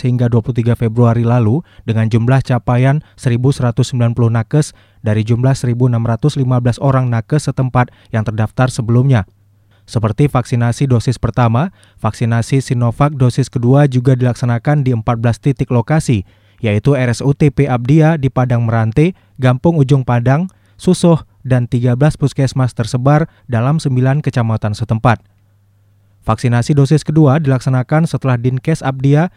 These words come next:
menerima vaksin Sinovac tahap kedua dari Dinas Kesehatan Aceh. Vaksin produksi Sinovac Life Science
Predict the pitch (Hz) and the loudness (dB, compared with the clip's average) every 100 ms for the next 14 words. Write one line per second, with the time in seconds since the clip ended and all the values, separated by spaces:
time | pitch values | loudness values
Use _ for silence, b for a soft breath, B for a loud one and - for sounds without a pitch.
0 | b 147 143 135 160 - 131 - 156 147 | b -4 0 0 0 0 -2 -2 -2 0
1 | 131 120 156 - 131 127 - 120 120 147 | -2 0 -2 -2 -2 -2 -4 0 2 2
2 | 170 b b - 156 175 147 143 - 123 | 0 b b -2 0 2 0 0 -2 -2
3 | 117 110 110 120 120 123 107 - _ _ | -2 -2 -2 0 0 0 -2 -4 _ _
4 | _ _ - 123 175 185 160 156 151 - | _ _ -6 -2 0 2 2 2 0 -2
5 | 185 160 151 165 160 147 147 147 - 147 | -2 0 0 0 -2 -2 -2 -2 -2 0
6 | 147 151 - | 0 -2 -6